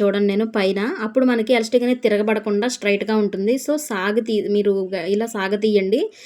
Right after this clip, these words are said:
ఆ, తీసి ఇదిగోండి పైన కనబడుతుంది కదా, పై వైపు ఇలా ఈ విధంగా మీరు ఎలాస్టిక్‌ని లాగి దానిపైన మీరు కుట్టు వే-, వేసుకుంటూ వచ్చినప్పుడు మీకు ఎలాస్టిక్ కూడా చక్కగా లూజ్‌గా సాగుతుందండి. ఇదిగోండి తర్వాత అటు, ఆ, అటు రెండో వైపు కూడా మీరు యాడ్ చేసేసుకోండి.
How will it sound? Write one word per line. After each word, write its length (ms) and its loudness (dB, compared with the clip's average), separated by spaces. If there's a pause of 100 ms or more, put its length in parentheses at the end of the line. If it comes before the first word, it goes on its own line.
(300)
ఆ, 100 0
తీసి 260 0
ఇదిగోండి 320 4
పైన 220 2
కనబడుతుంది 480 0
కదా, 160 -2
పై 340 4
వైపు 440 4
ఇలా 180 4
ఈ 140 2
విధంగా 380 2 (520)
మీరు 420 8
ఎలాస్టిక్‌ని 520 4
లాగి 580 2 (140)
దానిపైన 400 2
మీరు 140 4
కుట్టు 240 0
వే-, 220 4
వేసుకుంటూ 680 2
వచ్చినప్పుడు 680 0
మీకు 180 0
ఎలాస్టిక్ 300 -4
కూడా 140 2
చక్కగా 340 -2
లూజ్‌గా 340 2
సాగుతుందండి. 760 -2 (800)
ఇదిగోండి 300 4
తర్వాత 340 0
అటు, 340 0
ఆ, 80 0 (520)
అటు 180 -4
రెండో 240 4
వైపు 220 2
కూడా 180 2
మీరు 160 4
యాడ్ 240 0
చేసేసుకోండి. 540 -2